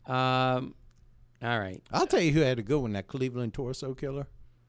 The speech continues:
Speaker 2: Now, that caught your attention.
Speaker 1: Yeah, we
Speaker 2: The
Speaker 1: got a
Speaker 2: torso
Speaker 1: torso
Speaker 2: guy?
Speaker 1: killer coming up, but not Cleveland. Because they, they never, they never, they don't know who did that. That's still unsolved.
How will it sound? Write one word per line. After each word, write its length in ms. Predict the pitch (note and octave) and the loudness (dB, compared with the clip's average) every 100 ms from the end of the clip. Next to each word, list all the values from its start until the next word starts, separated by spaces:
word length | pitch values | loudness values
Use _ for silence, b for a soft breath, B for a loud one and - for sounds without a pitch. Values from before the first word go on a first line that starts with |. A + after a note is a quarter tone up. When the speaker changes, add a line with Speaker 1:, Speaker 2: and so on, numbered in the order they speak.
| _ - | _ -8
Speaker 2:
Now, 180 | A2 A2+ | -4 -2
that 180 | A3+ | -4
caught 280 | - B2 A2 | -4 -4 -4
your 100 | G2 | -6
attention. 480 | D#2+ G#2 E2 - - - | -8 -8 -10 -12 -18 -6
Speaker 1:
Yeah, 600 | F3 G#3 G#3 G3+ E3 A2 | 0 0 0 -4 -8 -10
we 120 | A#2 | -8
Speaker 2:
The 60 | F#3+ | -4
Speaker 1:
got 60 | A3 | -4
a 40 | |
Speaker 2:
torso 140 | B2+ B2+ | -2 0
Speaker 1:
torso 260 | C#3+ - C3 | 0 2 0
Speaker 2:
guy? 40 | |
Speaker 1:
killer 240 | C3 C3 A#2+ | 2 0 -2
coming 260 | - A#2 | -4 -6
up, 100 | A#2 | -8
but 120 | G2+ A2 | -10 -12
not 180 | A2+ | -12
Cleveland. 520 | - A2+ A2 F#2+ F#2+ G2 - _ _ - | -14 -14 -12 -14 -16 -20 -20 _ _ -14
Because 260 | C3 D#3+ | -2 -2
they, 80 | E3 | 0
they 140 | D#3 F3 | -2 -2
never, 280 | E3 C3+ G#2+ - | -2 -4 -8 -8
they 120 | B2 | -10
never, 200 | C3+ B2+ A#2 | -8 -12 -14
they 140 | - | -12
don't 140 | C#3+ B2+ | -10 -10
know 60 | |
who 100 | A2+ | -12
did 220 | G2 A2 F#2 | -12 -14 -14
that. 260 | F#2 - | -16 -16
That's 120 | G2 - | -18 -18
still 240 | - G2+ | -16 -14
unsolved. 720 | F2+ F2+ - - F2+ D2+ - | -14 -18 -18 -16 -16 -16 -18